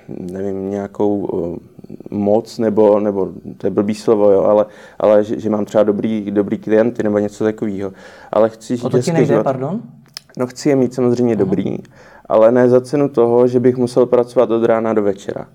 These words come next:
Speaker 1: Eh, to, to není to primární v mým životě. Ale stejně nakonec to bylo tak, že jsem si řekl, vlastně dám tomu tak nějak volný průběh a ono se to tak skládalo za sebe, postupně přibývali třeba i větší klienti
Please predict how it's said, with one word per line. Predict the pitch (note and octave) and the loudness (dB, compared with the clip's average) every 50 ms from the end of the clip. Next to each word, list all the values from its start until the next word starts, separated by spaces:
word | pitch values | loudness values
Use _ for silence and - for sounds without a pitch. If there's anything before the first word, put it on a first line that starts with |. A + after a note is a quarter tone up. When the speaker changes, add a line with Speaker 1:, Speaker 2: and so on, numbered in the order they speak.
| _ _ _ - - - - _ _ _ - - | _ _ _ -20 -20 -20 -20 _ _ _ -2 2
Speaker 1:
Eh, | - G#2 G2+ G2+ G2+ - - | 4 4 4 4 0 -4 -4
to, | - A#2+ - - - - _ | -2 -2 -2 -4 -8 -8 _
to | - B2 B2 | 0 2 2
není | A#2+ A#2+ A2+ A2 G#2 G2 | 2 2 0 0 0 -2
to | - - - G#2 G#2 G2 F#2+ G#2 - - _ | -4 -4 -2 0 0 0 -2 -6 -12 -8 _
primární | - G#2+ G#2+ G#2 G2+ G#2 G2+ G#2 G#2+ G#2 G2+ G2+ - - | -2 -2 0 0 -2 -2 -4 -4 -4 -4 -4 -6 -6 -8
v | F#2+ G#2 | -6 -4
mým | A2 A2 G#2+ | -4 -4 -4
životě. | G#2+ A2 G2+ G2+ G2+ F#2+ - - E2+ - - - - - - - - - - _ - - | -4 -2 -2 -2 -2 -2 -4 -8 -10 -10 -14 -20 -20 -20 -20 -20 -20 -20 -20 _ -4 0
Ale | - A#2+ B2+ C#3 C#3 B2 - | 4 4 6 6 4 2 -2
stejně | - - - - C3+ C#3+ C#3 C3+ | -8 -6 -2 0 2 2 2 2
nakonec | B2+ B2+ C#3 C3+ C#3+ C#3 C#3 | 2 2 2 0 0 0 -2
to | - C#3 | -2 2
bylo | C3+ D3+ D3+ C#3 | 4 4 4 4
tak, | D3 - G2+ A2+ C3 C3 - - - | 4 2 2 2 0 -4 -10 -18 -14
že | - A#2+ B2+ B2+ B2+ B2 B2 - - - | -4 0 2 2 2 2 0 -6 -16 -12
jsem | - C#3+ C3 | -10 -10 -6
si | - C#3 | -4 -2
řekl, | C3+ C#3 C3 C3+ - | 0 0 0 0 0
vlastně | A#2 C3 C3+ C3+ - D#3+ D3 C3+ | 0 0 0 -2 -2 -2 0 2
dám | A#2+ B2 B2+ C3 C3 | 2 2 2 0 0
tomu | - D3+ C3+ C#3 C#3 C3 | -2 0 0 2 0 0
tak | C3 - C3 - - | -2 -4 -8 -6 -2
nějak | - C3 C3 B2 B2 B2+ - - - - - | 0 0 2 0 0 -4 -8 -16 -20 -6 0
volný | B2 C3 B2+ C#3 C3+ | 2 2 4 2 2
průběh | A#2+ B2+ - A2 G#2 A2 A#2 A#2+ C#3 D#3 D#3+ - - - _ - - - - - - _ | 0 0 0 0 4 4 4 4 4 2 -2 -10 -20 -20 _ -20 -20 -20 -20 -20 -20 _
a | - - A2+ A#2 A#2 A#2+ A#2 A#2 A2+ A2+ | -4 0 2 2 4 4 4 2 0 -2
ono | G1+ G1+ - - - - B2+ B2+ B2+ B2 | -4 -6 -8 -6 -4 0 0 0 0 0
se | B2+ A#2+ | -2 -4
to | B2+ B2+ | -2 -2
tak | A#2+ A#2+ - | -2 -2 -2
skládalo | - - - B2 A#2+ A#2+ A#2 B2+ B2+ B2+ B2 | -4 0 2 4 4 6 6 6 6 6 6
za | A#2 A2+ | 2 0
sebe, | A2+ - - C3+ B2 C3 C3 C3+ C3+ | -2 -2 -2 2 4 6 6 6 6
postupně | C3 - B2 - - - B2 - B2 B2 A#2 | 4 0 -8 -10 -8 -10 -8 -4 -4 -4 -4
přibývali | A#2+ - B2 A2 A2+ A#2+ A#2 A#2+ A#2 A#2 | -6 -8 -8 -6 -2 0 2 2 2 2
třeba | A#2 - - B2 B2 - | 0 -2 0 2 2 2
i | - A#2+ | 2 2
větší | A2 A2+ G#2+ - - B2 | 0 0 -2 -4 -8 -10
klienti | A2 - A2+ A2+ A#2 A#2 B2 B2 B2 B2+ C3 B2+ C3 C3 | -10 -4 -2 0 0 0 0 -2 -2 -2 0 0 0 -2